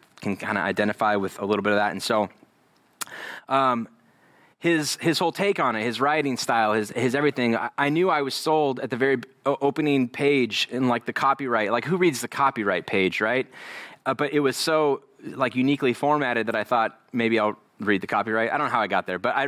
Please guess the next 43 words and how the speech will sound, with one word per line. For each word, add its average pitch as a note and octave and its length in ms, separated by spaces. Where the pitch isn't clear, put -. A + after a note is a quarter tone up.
I, F3+ 280
I E3 140
ended F#3+ 180
up C#3+ 100
reading D3 280
the A#2+ 60
copyright B2 440
page. F#2 260
And A#2+ 80
listen D#3+ 240
to F#3 80
what E3 100
he D3 80
says C3 540
in B2+ 80
a C#3 40
book D#3 360
on C#3+ 180
piracy A2+ 840
about A#2 340
copyrights, G2+ 640
'cause A#2 140
those A2+ 180
are, - 540
<laughs> B2+ 100
those B2 160
are - 40
two - 180
different A2+ 280
things, G2 300
right? G#2+ 220
We, C3 160
we B2 120
know A#2+ 140
that A2+ 240
very G#2+ 240
well. G#2 280
Um, A#2+ 240
he D#3+ 100
writes F3 240
this, D#3+ 160
"This F#3+ 220
book G#3 340